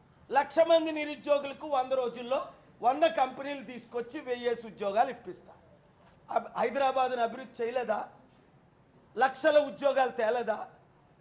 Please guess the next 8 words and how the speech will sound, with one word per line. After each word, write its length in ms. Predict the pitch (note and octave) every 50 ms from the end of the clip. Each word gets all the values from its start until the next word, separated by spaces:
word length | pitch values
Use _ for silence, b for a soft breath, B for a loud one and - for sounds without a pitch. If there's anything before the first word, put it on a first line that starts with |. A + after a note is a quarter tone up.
| _ _ -
ఏడు 260 | F#3 A3+ C#4 D#4 E4 E4
వందల 340 | D#4 D#4 D4+ D4+ D4+ C#4+
కంపెనీలు 560 | C#4 C#4+ C4 B3+ B3+ C4 - D4+ D4 D4+ D4 C4
తీసుకురాలేదా? 880 | - B3 B3+ A#3+ - - C#4 C4+ C4 B3+ B3 A#3 G3+ G#3 G#3 G#3 - - - _ _ _ _ _ _ _ _ _ _ _ _ _ _ _ _ _ _ _ _ _ _ _ _ -
ప్రపంచంలోనే 960 | F#3+ F#3 - - D4+ E4 D#4+ D#4+ - E4+ E4 E4 E4 E4 E4 D#4+ D#4+ E4 E4 E4
ఒక 180 | D#4 D#4+ D4+ C#4+
బెస్ట్ 560 | A3 G3 C4+ C#4 C4+ - - - - E4+ D#4+
సిటీగా, 800 | - - - D4 - - D#4+ D#4+ D4+ D#4 D4+ C4 - - -